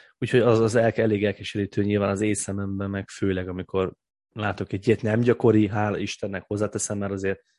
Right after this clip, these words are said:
edzők is már azért ott tartanak, hogy a, hogy azért annyira alap, hogy most már, már ez már nem kérdés, hogyha fogyni szeretnél, akkor azt mondják, ugye már a, a,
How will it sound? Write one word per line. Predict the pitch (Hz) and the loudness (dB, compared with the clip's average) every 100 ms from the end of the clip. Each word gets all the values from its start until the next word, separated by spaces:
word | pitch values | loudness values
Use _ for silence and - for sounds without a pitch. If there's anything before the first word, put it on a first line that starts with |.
| _ _ _ _ _ | _ _ _ _ _
edzők | 110 104 101 | -8 -4 -4
is | 101 - | -6 -6
már | 95 92 | -4 -4
azért | 98 95 98 | -4 -2 -2
ott | - | 0
tartanak, | 101 92 98 95 | -2 -2 -4 -6
hogy | - 98 | -6 -6
a, | 92 _ _ _ _ _ _ _ _ _ _ _ | -6 _ _ _ _ _ _ _ _ _ _ _
hogy | - 95 | -8 -6
azért | 92 98 | -4 -2
annyira | 101 110 107 98 | -2 0 0 2
alap, | 98 90 | 0 -2
hogy | 95 | -4
most | 92 90 - | -6 -6 -4
már, | 95 90 | -4 -2
már | 95 92 90 - | -4 -4 -4 -4
ez | 95 - | -6 -4
már | 101 | -2
nem | 110 107 | 0 0
kérdés, | - 113 92 95 92 - - | 2 2 2 -2 -4 -8 -14
hogyha | - - 110 | -12 -10 -6
fogyni | - 110 101 | -2 0 0
szeretnél, | - 107 - 101 | 0 0 0 -4
akkor | 95 104 | -4 -4
azt | 104 - | -4 -4
mondják, | 101 98 98 | -4 -2 -2
ugye | 101 | -2
már | 98 95 | -2 -2
a, | 95 - _ _ _ _ _ _ _ | -2 -4 _ _ _ _ _ _ _
a, | - | -8